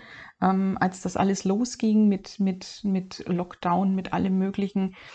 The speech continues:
Da habe ich das schon, schon öfter erwähnt. Es ist schon fertig im Geiste. Und was hier jetzt im Materiellen auf der Erde passiert,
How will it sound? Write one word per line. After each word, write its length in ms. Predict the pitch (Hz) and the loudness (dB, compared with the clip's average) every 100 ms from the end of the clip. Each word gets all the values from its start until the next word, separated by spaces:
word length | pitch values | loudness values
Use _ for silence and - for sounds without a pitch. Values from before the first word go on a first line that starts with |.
| - _ | -20 _
Da 80 | 190 | -2
habe 100 | 196 | 2
ich 80 | 214 | 2
das 180 | 202 - | 0 -2
schon, 320 | 196 190 185 | -2 -2 -2
schon 180 | - 190 | -4 -4
öfter 240 | 185 - | -4 -2
erwähnt. 560 | 185 175 175 175 202 208 | -2 0 0 2 0 0
Es 160 | 190 - | -4 -4
ist 260 | - - | -4 -4
schon 280 | - 190 190 | -2 0 0
fertig 600 | - - 196 226 180 - | -2 2 4 4 0 -6
im 200 | 175 170 | -6 -2
Geiste. 560 | 175 180 226 - - 175 | 2 4 2 -2 -6 -4
Und 280 | 175 180 185 | -4 -4 -4
was 200 | 185 - | -4 2
hier 240 | 220 240 | 6 6
jetzt 240 | 208 - | 4 -2
im 200 | - 180 | -2 0
Materiellen 640 | 180 175 180 175 196 226 202 | 2 2 2 2 4 4 4
auf 140 | 175 | 0
der 140 | - 196 | -2 0
Erde 160 | 190 | 0
passiert, 600 | - 180 - - 220 190 | -4 -12 -8 2 4 2